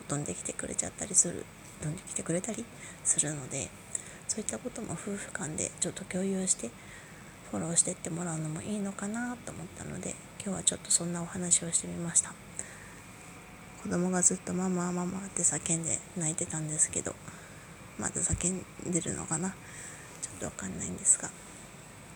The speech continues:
子供と夫の様子も気になるので、今日はこれぐらいでお話しし-、を終えたいと思います。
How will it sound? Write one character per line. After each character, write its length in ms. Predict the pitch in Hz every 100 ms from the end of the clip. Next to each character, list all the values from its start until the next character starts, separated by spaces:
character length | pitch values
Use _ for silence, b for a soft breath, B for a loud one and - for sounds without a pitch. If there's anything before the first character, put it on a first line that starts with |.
| - - - - - - - - - -
子 140 | - 160
供 220 | 160 160
と 160 | - 165
夫 260 | - 160
の 100 | 160
様 160 | 175 165
子 140 | -
も 100 | 165
気 140 | - 165
に 160 | 165
な 100 | 170 165
る 100 | 165
の 120 | 170
で、 120 | - B B B B B B B - -
今 100 | -
日 60 | -
は 120 | 185
こ 120 | -
れ 100 | -
ぐ 120 | -
ら 140 | 175 170
い 40 |
で 160 | 170 - -
お 40 |
話 440 | 175 160 165 - 175
し 120 | -
し-、 60 | - - - - - - - - - - - - - - - - - -
を 80 | 190 -
終 180 | 156 127
え 40 | -
た 60 | -
い 80 | -
と 120 | - -
思 240 | - 156 156
い 60 | 156
ま 200 | 175 185
す。 180 | -